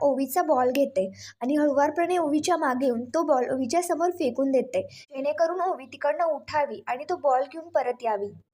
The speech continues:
तसा ऐश्वर्या प्लॅन करते. ओवी उठते, तो बॉल घेण्यासाठी जाते, तर ऐश्वर्या लगेच ओवीची कंपास बॉक्स चोरट्यासारखी पळवून नेते.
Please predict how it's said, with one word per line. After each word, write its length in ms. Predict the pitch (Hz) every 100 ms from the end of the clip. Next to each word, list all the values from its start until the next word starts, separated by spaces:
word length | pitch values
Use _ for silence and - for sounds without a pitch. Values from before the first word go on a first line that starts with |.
| -
तसा 220 | 277 370 359
ऐश्वर्या 380 | 320 - 349 349
प्लॅन 340 | 320 269 269
करते. 460 | 311 294 240 233 -
ओवी 240 | 240 294
उठते, 440 | 330 311 - 254 247
तो 160 | 285
बॉल 280 | 311 277 285
घेण्यासाठी 480 | 330 311 311 330 330
जाते, 400 | 277 226 - 190 - _ -
तर 100 | 294
ऐश्वर्या 400 | 269 - 311 359
लगेच 320 | 359 247 247
ओवीची 360 | 254 262 277 359
कंपास 540 | 349 277 254 277 330
बॉक्स 260 | 285 233 -
चोरट्यासारखी 640 | 294 262 294 302 349 349
पळवून 440 | 370 277 247 254 277
नेते. 400 | 269 226 190